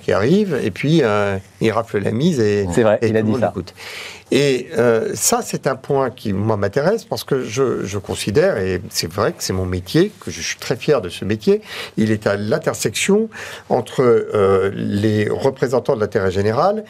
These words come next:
Speaker 1: et tous ceux qui contribuent à leur, à l'intérêt général par leur liberté d'entreprendre. Et il y a une jonction entre les deux, c'est que beaucoup d'entreprises apportent de la plus-value en termes d'intérêt général. Et donc, il faut être au milieu pour assurer ce dialogue. Et ce que je peux regretter,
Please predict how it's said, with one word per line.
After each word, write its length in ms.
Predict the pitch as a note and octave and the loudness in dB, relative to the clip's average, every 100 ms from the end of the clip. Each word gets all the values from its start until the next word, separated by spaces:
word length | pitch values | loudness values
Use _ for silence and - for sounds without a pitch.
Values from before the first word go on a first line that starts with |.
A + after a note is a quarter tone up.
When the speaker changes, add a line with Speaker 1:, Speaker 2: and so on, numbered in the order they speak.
| - - | -16 -8
Speaker 1:
et 100 | - | -6
tous 120 | G2+ D#3 | -2 0
ceux 160 | - | 0
qui 160 | - A#2+ | 0 -2
contribuent 440 | - C3 C3 C3+ | -4 -2 0 2
à 60 | A#2+ | 2
leur, 300 | G#2 G2 G#2 | 2 0 0
à 60 | |
l'intérêt 260 | G#2+ G#2 G2+ | 0 0 0
général 380 | F#2+ G#2+ E3+ G#3 | 0 2 2 0
par 120 | C#3+ | 0
leur 120 | B2 | 0
liberté 380 | B2 C3+ B2+ - | 0 0 0 2
d'entreprendre. 520 | C3 A2+ G#2+ - F2+ - - - - | 0 0 -2 -2 -4 -6 -20 -20 -8
Et 80 | F#2+ | -2
il 40 | |
y 60 | G2 | 0
a 60 | |
une 100 | A#2 | 0
jonction 380 | G2 F#2+ - A#2 | -2 -4 -2 0
entre 180 | G2 F#2+ | 0 0
les 100 | F#2 | 2
deux, 240 | C3 G#3 A#3+ - - | 4 4 2 -12 -20
c'est 140 | - - | -18 -14
que 120 | - | -6
beaucoup 260 | A#2 A2+ | -4 0
d'entreprises 540 | A2 F#2 F#2+ - F#3+ D3+ | 2 2 0 0 2 2
apportent 460 | G2+ D#3 D3+ - | 0 -2 -2 -4
de 120 | F#2 F#2 | -4 -4
la 80 | |
plus-value 460 | F#2 - F#2 G2 G3 | -4 -2 0 2 2
en 80 | C#3 | 2
termes 240 | D3+ D3 | 2 0
d'intérêt 320 | A2 G2 A2 | -2 -2 0
général. 360 | A2+ A2 F#2 F2 F#2 - - | 0 0 -2 -4 -6 -14 -2
Et 60 | A#2+ | 0
donc, 180 | D#3 | 0
il 60 | D#3+ | -2
faut 160 | - A#3+ | 2 2
être 160 | A#3 | 2
au 60 | E3+ | 0
milieu 420 | D#3 D#3 F#3+ C4+ - - - - | 0 2 2 2 -8 -18 -18 -4
pour 320 | D3 C3 - | 0 2 2
assurer 400 | E3+ - F3+ G#3+ | 0 -2 0 0
ce 160 | A3 E3 | 0 0
dialogue. 400 | D3+ C3 A2+ G#2 - - - - _ | 0 2 -2 -4 -16 -20 -20 -20 _
Et 380 | - C#3+ C3+ B2+ - - | 0 2 2 -2 -10 -6
ce 160 | - - | -4 0
que 140 | G3+ | 0
je 100 | E3 | 0
peux 200 | D#3 F#3 | 2 2
regretter, 600 | C3 A2+ A#2 A2+ A3+ E4+ | 2 2 0 2 -2 -2